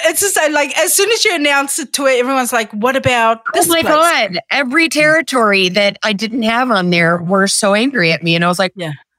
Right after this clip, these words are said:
Speaker 2: "Hold up, people.
Speaker 1: Yeah.
Speaker 2: I am not playing arenas. So you need to give me a bit more time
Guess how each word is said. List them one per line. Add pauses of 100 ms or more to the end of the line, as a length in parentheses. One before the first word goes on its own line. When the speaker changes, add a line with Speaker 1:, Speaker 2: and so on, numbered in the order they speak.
Speaker 2:
"Hold
up,
people. (400)
Speaker 1:
Yeah.
Speaker 2:
I
am
not
playing
arenas.
So (240)
you
need
to
give
me
a (300)
bit
more
time